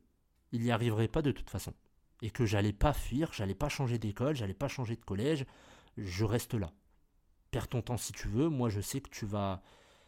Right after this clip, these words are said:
vite dégringoler, ça, ça se voyait de toute façon avec ses résultats, et cetera.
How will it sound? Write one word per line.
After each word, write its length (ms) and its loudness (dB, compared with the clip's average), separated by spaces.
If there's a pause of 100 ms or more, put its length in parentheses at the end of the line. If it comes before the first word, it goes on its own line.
(160)
vite 240 -2
dégringoler, 600 6 (140)
ça, 180 -6
ça 160 -6
se 160 -8
voyait 220 0
de 40 0
toute 80 -14
façon 280 -4
avec 200 -6
ses 120 -10
résultats, 380 -6
et 40 -8
cetera. 420 -8